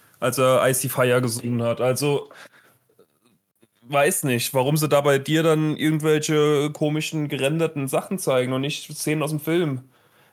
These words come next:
Kann ja nicht so kompliziert sein, da eine Lizenz für so ein Konzert zu kriegen.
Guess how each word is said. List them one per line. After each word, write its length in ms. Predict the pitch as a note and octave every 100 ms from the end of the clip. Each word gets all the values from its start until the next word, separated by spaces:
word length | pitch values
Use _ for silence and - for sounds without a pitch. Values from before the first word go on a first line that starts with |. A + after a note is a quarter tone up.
| _ _ _ -
Kann 120 | D3+
ja 60 | F3
nicht 180 | F3 -
so 320 | F#3 G3+ D#3+
kompliziert 480 | D#3+ D#3 D#3 F3+ E3
sein, 180 | D#3+
da 240 | D3+ D3+ D#3+
eine 180 | D#3+ D3+
Lizenz 420 | D3+ - D#3+ F3
für 100 | E3
so 100 | D#3
ein 60 | D3+
Konzert 380 | D#3 E3 F#3
zu 100 | -
kriegen. 440 | D#3 D3+ B2+ B2